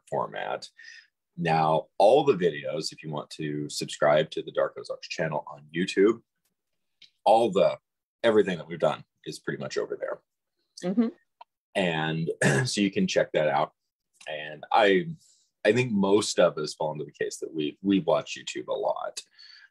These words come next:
Speaker 1: I,
Speaker 2: Yeah.
Speaker 1: I certainly do. I find it an invaluable resource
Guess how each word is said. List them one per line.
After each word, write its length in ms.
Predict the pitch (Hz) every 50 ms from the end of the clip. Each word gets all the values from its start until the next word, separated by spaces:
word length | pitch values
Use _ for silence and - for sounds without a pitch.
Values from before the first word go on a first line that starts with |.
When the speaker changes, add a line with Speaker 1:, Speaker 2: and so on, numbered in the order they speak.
| _ _ _ -
Speaker 1:
I, 120 | - 135 135 - - -
Speaker 2:
Yeah. 140 | - - - - - - _ _ _ _ _ _ _ _ -
Speaker 1:
I 280 | 82 82 80 78 -
certainly 500 | - - - - 76 - - 69 69 67
do. 360 | 71 69 69 67 - 64 64 - - -
I 100 | 69 69 - 67 67 - _ _ _ _ _ _ _ _ _ -
find 220 | 90 80 78 78
it 120 | 73 76
an 140 | 76 73 76
invaluable 600 | 76 76 76 82 82 90 101 98 95 80 80 76
resource 720 | 73 73 71 73 71 - - 78 76 73 71 71 71 - -